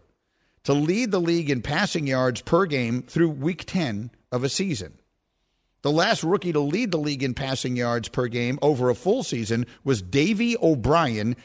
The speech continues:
in nineteen thirty-nine. No truth to the rumor that everyone was a rookie then because the league had just started. It actually had been around for fifteen years, but the point is, you gotta go back to nineteen thirty-nine for there to be a season as good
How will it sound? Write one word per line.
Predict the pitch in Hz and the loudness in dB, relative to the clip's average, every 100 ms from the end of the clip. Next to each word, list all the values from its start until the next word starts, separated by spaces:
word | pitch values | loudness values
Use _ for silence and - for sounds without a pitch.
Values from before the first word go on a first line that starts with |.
| _ | _
in | 127 120 | -2 0
nineteen | 131 196 240 - 170 165 151 - | 0 0 -2 -4 -4 -2 -2 -6
thirty-nine. | - - - 254 277 254 226 - _ 117 135 226 269 185 85 - _ _ _ | -18 -20 2 2 4 0 -2 -4 _ -2 2 4 4 2 -2 -12 _ _ _
No | 156 208 | 2 2
truth | - 226 254 | 4 2 4
to | 165 | 4
the | 139 | 4
rumor | 151 160 175 - - | 2 4 2 2 2
that | 170 170 | 0 6
everyone | 247 240 180 160 | 6 6 4 4
was | 143 139 | 4 2
a | 139 | 4
rookie | 143 143 143 | 2 2 0
then | 127 160 233 - - | 2 4 2 0 -2
because | 147 180 | 2 4
the | 147 | 4
league | 165 175 | 4 2
had | 156 165 | 2 0
just | 147 160 | 0 -2
started. | 170 143 160 - - | 0 -2 -4 -14 -2
It | 175 | 2
actually | 180 170 156 143 | 2 2 0 0
had | 131 117 | 0 0
been | 131 | 0
around | 139 185 196 | 2 2 2
for | 151 | 0
fifteen | 135 139 107 135 120 | 0 0 0 -2 0
years, | 120 131 139 - - | 2 2 0 -4 -2
but | 143 | 0
the | |
point | 143 190 233 151 | 2 4 2 2
is, | 139 123 - | 0 0 -8
you | - | 0
gotta | 160 196 | 4 4
go | 185 | 4
back | 180 170 | 4 4
to | - | 4
nineteen | 139 165 220 226 214 | 2 0 0 0 0
thirty-nine | - 180 165 151 131 80 73 _ _ _ _ | 2 2 0 -2 -4 -6 -14 _ _ _ _
for | 135 | 4
there | 156 | 6
to | 165 | 6
be | 160 | 4
a | 151 | 2
season | - 180 151 95 82 - _ _ | 2 0 0 -4 -10 -18 _ _
as | 123 104 | 0 0
good | 104 190 127 92 | 4 4 4 0